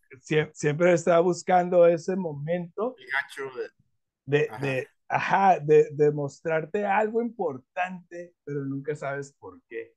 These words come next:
Speaker 1: hasta que se
Speaker 2: Ujú.
Speaker 1: desarrolla. Entonces, ese dinamismo a, a mí me encantó, güey. Y,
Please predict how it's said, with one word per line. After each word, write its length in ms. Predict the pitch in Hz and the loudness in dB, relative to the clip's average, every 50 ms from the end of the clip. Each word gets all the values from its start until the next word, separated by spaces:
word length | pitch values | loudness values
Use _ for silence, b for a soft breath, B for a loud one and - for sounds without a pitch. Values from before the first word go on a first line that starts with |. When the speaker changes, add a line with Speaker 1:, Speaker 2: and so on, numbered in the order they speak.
| _ _ | _ _
Speaker 1:
hasta 720 | - 110 110 113 110 107 - _ _ _ _ 95 92 87 _ _ | -10 -8 -8 -8 -8 -10 -16 _ _ _ _ -20 -20 -20 _ _
que 360 | - 98 92 90 90 90 85 82 - _ 101 | -20 -18 -16 -14 -14 -16 -16 -18 -20 _ -18
se 80 | 104 107 | -14 -12
Speaker 2:
Ujú. 100 | 101 95 | -12 -12
Speaker 1:
desarrolla. 600 | 90 87 - 92 - 95 107 110 113 107 101 92 | -12 -14 -16 -16 -14 -10 -8 -8 -6 -6 -8 -10
Entonces, 360 | - - 135 143 147 143 - b b b b b b | -10 -6 -4 -4 -4 -6 -8 b b b b b b
ese 280 | - 143 156 151 240 247 | -2 0 2 4 4 4
dinamismo 1080 | 269 269 240 202 175 156 143 135 139 175 247 240 202 - 208 196 202 196 185 180 - _ _ _ | 6 4 2 2 0 -2 -4 -4 -2 -2 -2 -2 -2 -2 0 2 4 4 2 0 -2 _ _ _
a, 360 | - 143 135 - - - 135 131 | -6 -6 -6 -4 -2 -4 -2 -2
a 40 | |
mí 220 | 131 135 135 139 143 | -2 -2 -2 -4 -4
me 140 | 156 175 190 | -2 -4 -4
encantó, 580 | 196 180 - 143 123 107 - - 117 123 135 135 | -4 -4 -6 -6 -8 -6 -4 -2 0 0 0 0
güey. 300 | 131 127 117 110 104 - _ _ _ _ _ _ _ _ | 0 0 -2 -2 -4 -8 _ _ _ _ _ _ _ _
Y, 220 | - 131 135 147 | -8 -6 -6 -6